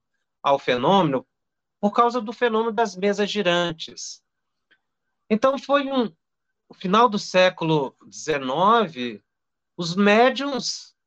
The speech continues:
brotavam assim em todos os lugares, em todos os países, a pe-, as pessoas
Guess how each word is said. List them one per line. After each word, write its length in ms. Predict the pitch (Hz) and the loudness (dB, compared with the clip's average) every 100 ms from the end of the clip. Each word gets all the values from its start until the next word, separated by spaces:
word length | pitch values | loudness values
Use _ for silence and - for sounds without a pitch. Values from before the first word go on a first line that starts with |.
| _ | _
brotavam 880 | 127 202 202 - 185 214 233 175 165 | -2 0 0 2 4 4 2 0 -4
assim 360 | 160 - 202 | -4 -8 -6
em 120 | 202 _ _ | -6 _ _
todos 480 | 190 220 247 180 160 | 4 8 6 4 -12
os 120 | 165 | -12
lugares, 680 | 139 117 123 147 170 160 131 | -12 -12 -6 -2 -2 -4 -10
em 140 | 139 135 - | -20 -20 -10
todos 400 | 185 208 156 135 | -6 -6 -8 -12
os 180 | 151 | -10
países, 480 | - 127 120 151 165 | -2 -2 -2 -4 -4
a 120 | 170 | -6
pe-, 200 | 170 180 156 | -6 -10 -8
as 120 | 160 | -12
pessoas 720 | - 170 - 156 170 180 - | -8 -8 0 2 2 0 -4